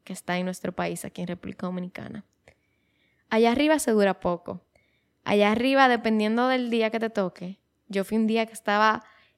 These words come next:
helado, estaba tan frío que yo duré cinco minutos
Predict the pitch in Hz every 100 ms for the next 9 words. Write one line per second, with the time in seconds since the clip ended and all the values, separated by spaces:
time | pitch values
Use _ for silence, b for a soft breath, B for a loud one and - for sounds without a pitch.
0 | _ - 202 196 190 190 175 - - _
1 | _ _ _ _ - - 226 220 220 -
2 | 214 214 247 - 247 233 190 190 220 _
3 | _ _ _ _ _ _ 226 214 196 220
4 | 247 - 226 226 214 202 214 - - -
5 | - 254 262 294 285 - 233 196 190 208
6 | -